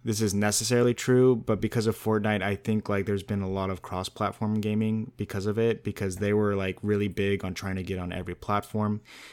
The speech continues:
And so now other games are starting to, to kind of follow suit. I mean, they were able to make Sony, um, say, "Hey, you should do some cro-, cross-platforming with, with Fortnite."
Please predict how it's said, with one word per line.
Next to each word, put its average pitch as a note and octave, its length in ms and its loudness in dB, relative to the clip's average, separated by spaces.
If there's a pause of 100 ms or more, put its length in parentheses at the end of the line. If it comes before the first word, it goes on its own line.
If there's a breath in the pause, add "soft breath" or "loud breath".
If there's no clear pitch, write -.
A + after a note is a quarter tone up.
(120 loud breath)
And G2+ 160 -2
so G#2+ 80 2
now G2+ 220 0
other G2 220 0
games G2 240 -2
are F#2+ 80 -4
starting F#2+ 380 -4
to, F2+ 300 -4
to - 140 -10
kind F#2 200 -6
of F2+ 80 -6
follow F2 280 -4
suit. A2+ 360 0 (360 loud breath)
I A2 100 2
mean, G#2 420 4
they A2 180 6
were C3+ 140 8
able B2 260 6
to - 120 -4
make G#2 300 0
Sony, G2 800 2 (320)
um, F2+ 540 -6 (200)
say, G#2 320 0
"Hey, A2 180 0
you G2+ 100 2
should G#2+ 180 -4
do A2 100 0
some G2 120 -2
cro-, G2+ 220 -4
cross-platforming F#2+ 1080 -4
with, G2+ 180 -6 (200)
with F#2+ 140 -8
Fortnite." F2 540 -6